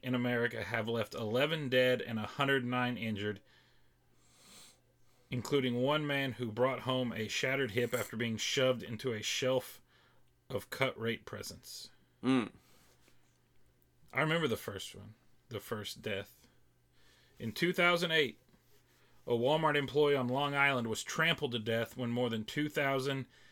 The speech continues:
Speaker 1: enthusiastic gift grabbers busted through the store's front door and could not con-, be contained.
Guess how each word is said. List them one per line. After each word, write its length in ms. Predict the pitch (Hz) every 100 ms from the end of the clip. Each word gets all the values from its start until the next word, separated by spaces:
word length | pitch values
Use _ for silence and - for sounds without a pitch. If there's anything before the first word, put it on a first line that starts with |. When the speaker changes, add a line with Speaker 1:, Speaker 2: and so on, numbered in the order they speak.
| - - _ -
Speaker 1:
enthusiastic 880 | 127 - 147 147 143 139 131 120 123
gift 180 | 143 -
grabbers 380 | 117 110 113
busted 420 | 101 139 151 151 -
through 120 | 143
the 80 | 123
store's 300 | - 143 135
front 280 | 156 117
door 180 | 139 127
and 80 | 117
could 160 | - 113
not 340 | 123 139 -
con-, 120 | - - -
be 140 | 127 127
contained. 640 | 135 117 131 127 120 113